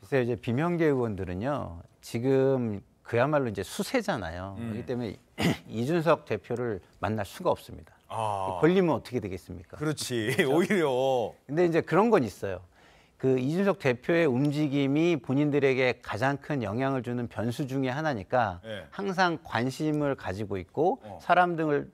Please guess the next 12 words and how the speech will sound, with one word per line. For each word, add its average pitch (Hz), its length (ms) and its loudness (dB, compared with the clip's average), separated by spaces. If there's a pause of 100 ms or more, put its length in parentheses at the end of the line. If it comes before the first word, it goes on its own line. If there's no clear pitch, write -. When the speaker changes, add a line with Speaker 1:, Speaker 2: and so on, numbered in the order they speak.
(160)
Speaker 1:
들을 135 240 2
통해서 165 460 0
이준석 135 640 -2
대표의 113 360 -4
생각이 147 420 -4
뭔지 113 580 -2
이런 139 280 0
거에 143 120 2
안테나를 160 720 0
세우고 147 360 -2
있는 120 240 -4
것만큼은 113 680 -4